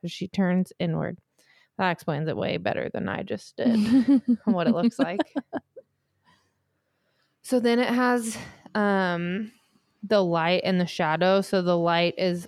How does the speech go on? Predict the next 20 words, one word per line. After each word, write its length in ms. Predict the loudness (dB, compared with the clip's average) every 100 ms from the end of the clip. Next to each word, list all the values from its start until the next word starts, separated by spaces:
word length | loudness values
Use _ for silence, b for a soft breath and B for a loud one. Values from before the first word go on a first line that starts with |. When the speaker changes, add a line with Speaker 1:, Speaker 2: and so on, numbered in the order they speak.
| -6
Speaker 1:
upwards 520 | -6 -2 0 0 0
and 160 | 0 0
then 120 | 0
the 120 | -2
shadow 420 | -2 -2 0 0
would 140 | -2 -2
be 300 | -2 -2 0
reversed. 760 | 0 0 0 0 -2 -8 -14 -18 _ _ _ _ _ _ -18 -6
Speaker 2:
I 80 | -2
like 240 | -2 -2
the 100 | -2
way 180 | 0 0
they, 240 | -2 -4 -6 -16 _ _
uh, 240 | -6 -4 -6 -10 -16 _
depict 480 | -10 -6 -8 -8 -12
that 400 | -8 -4 -4 -4
Speaker 1:
Mm-hmm. 200 | -4 -4
Speaker 2:
in 440 | -4 -4 -4 -6 -10 -10
the 100 | -8
reading. 400 | -6 -8 -10